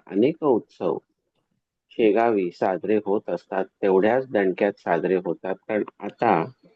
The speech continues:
जनांचा प्रवाह इतका काही वाढलेला आहे महाराजांच्या दर्शनासाठी, आणि महाराज जगभरामध्ये सगळीकडे स्थाप-, स्थानापन्न झालेले आहेत, अमेरिकेसकट सगळीकडे.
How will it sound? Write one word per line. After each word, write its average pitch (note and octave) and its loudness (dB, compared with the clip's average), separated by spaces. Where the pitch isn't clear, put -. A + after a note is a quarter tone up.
जनांचा C3+ 4
प्रवाह A#2+ 4
इतका B2 -4
काही C3 0
वाढलेला A2+ 2
आहे G2 -6
महाराजांच्या F#2 -4
दर्शनासाठी, E3 -2
आणि B2+ 2
महाराज G#2 -2
जगभरामध्ये B2 2
सगळीकडे A2+ 2
स्थाप-, - -8
स्थानापन्न A2+ 2
झालेले G2+ 2
आहेत, G2 -2
अमेरिकेसकट A#2 -2
सगळीकडे. F#2+ 0